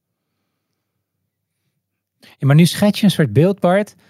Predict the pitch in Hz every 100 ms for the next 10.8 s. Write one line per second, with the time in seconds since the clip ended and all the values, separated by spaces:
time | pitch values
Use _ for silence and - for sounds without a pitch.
0 | _ _ _ _ 151 131 160 - - 131
1 | 143 - 180 202 190 156 131 - 190 165
2 | - 190 180 160 160 160 151 151 127 135
3 | 143 143 123 131 143 156 - 135 120 139
4 | 131 147 143 107 139 180 185 180 190 -
5 | 131 123 131 117 180 170 156 139 135 135
6 | - 107 151 151 - 143 131 123 127 120
7 | 117 - - 180 185 175 170 123 107 120
8 | 175 180 - 165 143 113 135 - 107 -
9 | 175 170 165 131 135 131 147 - _ _
10 | _ _ _ _ - 135 131 127